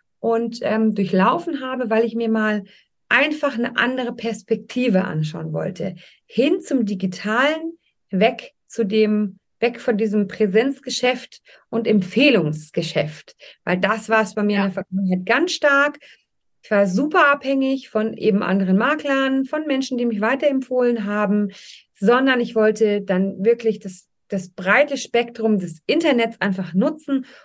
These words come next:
Speaker 1: und auch des Social Medias. Und so bin ich dann in diese, in diese Online-Marketing-Geschichte reingerutscht.
Speaker 2: Ja, interessant. Sehr cool.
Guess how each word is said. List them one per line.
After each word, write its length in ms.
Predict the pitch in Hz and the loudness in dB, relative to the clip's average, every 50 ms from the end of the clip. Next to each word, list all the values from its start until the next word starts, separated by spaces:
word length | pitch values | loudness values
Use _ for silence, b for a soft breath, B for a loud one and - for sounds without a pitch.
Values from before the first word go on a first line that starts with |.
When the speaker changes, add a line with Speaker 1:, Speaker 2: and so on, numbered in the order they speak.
| B B - | B B 0
Speaker 1:
und 220 | - 240 240 - | 2 2 2 2
auch 200 | - 151 202 185 | 0 0 -2 -2
des 180 | - 196 185 - | -2 -6 -6 -4
Social 360 | - 185 180 185 185 - 190 | -2 0 0 0 0 2 2
Medias. 560 | 190 233 240 240 240 226 226 233 233 - - b b b b b - | 2 4 4 2 2 2 2 0 -2 -6 -12 b b b b b -2
Und 120 | 196 190 | 0 2
so 160 | 180 226 233 | 4 4 4
bin 140 | 185 226 214 | 4 4 2
ich 140 | 220 196 - | 0 0 -2
dann 160 | 214 196 202 | -2 -2 -2
in 100 | 202 196 | -2 -2
diese, 220 | 185 196 190 190 | -2 -2 -4 -4
in 180 | - - - 190 | -4 -2 0 0
diese 220 | 185 180 - - | 0 0 -2 -2
Online-Marketing-Geschichte 1300 | - 202 226 226 214 196 190 185 180 190 190 190 - - 196 190 185 180 185 - 185 185 - - 185 - | -2 0 0 0 2 2 2 2 2 0 -2 -4 -6 -2 0 0 0 0 -2 -6 -8 -8 -6 -6 -8 -6
reingerutscht. 1400 | 143 147 156 165 160 156 - - _ _ _ _ _ _ _ _ _ _ _ - - 180 156 151 156 156 156 - | -4 -4 -4 -4 -4 -6 -10 -12 _ _ _ _ _ _ _ _ _ _ _ -8 -6 -6 -4 -4 -6 -6 -6 -6
Speaker 2:
Ja, 240 | 269 214 185 170 180 - _ _ _ _ _ - | -6 -6 -6 -8 -12 -18 _ _ _ _ _ -8
interessant. 1040 | 202 190 185 180 190 - - 311 311 - - 466 381 254 202 185 175 175 180 185 | -6 -4 -4 -4 -6 -4 -6 -6 -6 -2 0 2 4 4 4 4 2 0 -4 -6
Sehr 380 | - - - 254 269 285 285 277 - - - - | -8 -6 0 0 2 2 2 -2 -4 -8 -4 0
cool. 500 | 247 226 214 190 170 165 135 131 185 | 2 4 4 4 2 0 -2 -6 -8